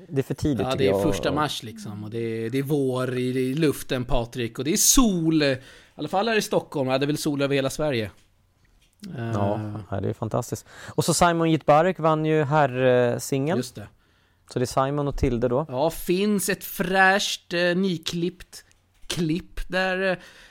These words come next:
Speaker 2: vi har lagt ut det bästa från Simon Jitbareks olika headset-intervjuer, Patrik. Det var underhållning på hög nivå.
Speaker 1: Ja, nej, jag måste se det där. Jag har ju sett det tidigare, men inte så här ihopklippt som du är så jävla grym på att klippa ihop.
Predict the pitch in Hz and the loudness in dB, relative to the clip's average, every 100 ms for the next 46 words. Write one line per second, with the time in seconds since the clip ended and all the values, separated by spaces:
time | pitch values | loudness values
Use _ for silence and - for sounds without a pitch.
0 | _ - 165 160 165 170 170 170 165 160 | _ -4 2 4 4 4 2 2 0 0
1 | 127 180 - - 180 180 165 - 190 170 | 4 4 2 0 0 0 0 2 4 4
2 | 165 165 160 - 151 151 160 156 - 151 | 4 2 0 2 4 6 6 2 0 0
3 | 143 139 151 139 135 131 156 135 - 127 | 0 0 0 2 4 2 0 -4 -6 -8
4 | 123 131 135 123 156 170 170 - 160 139 | -8 -10 -6 -4 -2 -2 -2 -2 -4 -2
5 | 139 170 170 165 165 160 156 - - _ | -2 -2 -2 -2 -2 -4 -6 -14 -20 _
6 | - 175 156 143 147 151 - 156 131 147 | 2 4 6 4 2 2 2 2 2 0
7 | 117 180 - _ _ _ _ _ - - | 0 -2 -10 _ _ _ _ _ -20 -20
8 | - 117 107 101 113 113 120 117 82 123 | -8 0 2 2 0 -2 0 2 2 2
9 | 135 - - 160 156 127 104 98 - 127 | 0 -4 -2 2 4 4 4 2 4 2
10 | 135 143 - 156 - 107 - 131 147 131 | 4 0 -2 -4 -6 -4 -2 0 2 2
11 | 107 117 123 123 - 156 127 117 117 131 | 2 -2 -2 -4 -4 -4 0 0 0 -2
12 | - - 156 - 123 117 135 117 104 104 | -6 -6 -6 -4 -2 0 0 -2 -2 0
13 | 113 107 101 - 104 110 139 - | -2 -4 -6 -6 -2 -2 -2 -6